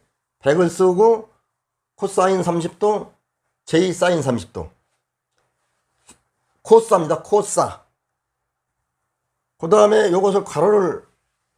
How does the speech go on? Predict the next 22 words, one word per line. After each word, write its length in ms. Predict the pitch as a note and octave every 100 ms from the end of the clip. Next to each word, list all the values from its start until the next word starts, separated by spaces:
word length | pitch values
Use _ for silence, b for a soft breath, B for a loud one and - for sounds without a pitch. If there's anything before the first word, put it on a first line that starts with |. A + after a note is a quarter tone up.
| _ _ _ _ _
풀지 240 | G3+ G3
않은 160 | E3 F#3
상태에서 720 | F#3 E3+ F3 F3+ G3+ F#3+ - _ _ _ _ _ _ _ _
사-, 280 | F#3 -
코사인 340 | - F#3 F#3+ F3+
삼십 220 | F3 D#3+
도와 280 | F3 F3 F3
사인 380 | - - F3+ E3
삼 140 | D#3+
도 40 |
값을 300 | - D3+ D#3+
대입을 320 | - C#3+ B2+ A#2+
해요. 260 | G#2 F#2 _ _ _ _ _ _ _ _ _ _ _ _ _ _ _ _ _
그리고 240 | F#3 G#3
이 300 | G#3 G#3+ F3
가로를 400 | - G3 G#3 F#3
풀면 520 | - A3 G#3+ A2+ E2+ _ _ _
다시 220 | D#3+ D3+
요런 260 | D3 E3 D#3+
숫자가 280 | - D#3
나오는데 420 | C3 C3+ B2+ A2+ B2
요, 420 | F3 G3+ F#3+